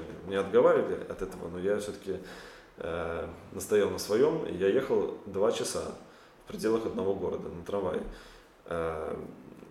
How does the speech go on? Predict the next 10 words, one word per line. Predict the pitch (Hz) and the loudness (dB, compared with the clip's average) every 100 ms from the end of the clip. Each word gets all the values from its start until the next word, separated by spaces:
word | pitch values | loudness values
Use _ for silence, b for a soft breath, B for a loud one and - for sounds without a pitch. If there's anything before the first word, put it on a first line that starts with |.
| - | -14
на | 101 90 90 | -8 -4 -2
маршрутках | 92 - 135 139 123 - | -4 -2 -2 0 -2 2
я | 98 | 0
бы | 101 | 2
доехал | 87 101 101 92 82 | 0 0 0 -4 -4
раза | 92 95 98 | 0 0 0
в | |
три, | 98 95 | -2 -2
наверное, | 85 82 | -2 -6
быстрее. | 82 85 - 87 80 | -8 -10 -8 -6 -6